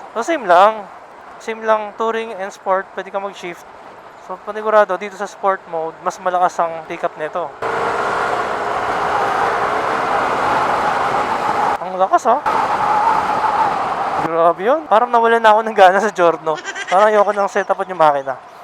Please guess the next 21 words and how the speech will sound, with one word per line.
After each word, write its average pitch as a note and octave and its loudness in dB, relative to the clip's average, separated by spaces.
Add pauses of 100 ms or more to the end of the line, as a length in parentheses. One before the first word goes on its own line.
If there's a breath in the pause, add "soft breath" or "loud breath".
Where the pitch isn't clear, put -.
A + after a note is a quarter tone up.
(160)
Ang F#3 -8
lakas A#3 2
na B3+ 2
nito. C4+ 0 (720)
First A#3+ 2
gear. G#3 0 (880)
Second B3 2
gear. G#3 -2
Eh, D3 -2
wala C3+ 4
pa. C#3 0 (840)
Second A3+ -2
gear. A3+ 2 (1800)
Lakas. F#4 4 (160)
Second G#3 -2
gear A#3+ 0
pa D#4+ 2
lang. F4+ 4
Ninety A3+ -2
na. D#4 2 (1800)
Hanep. G3 -2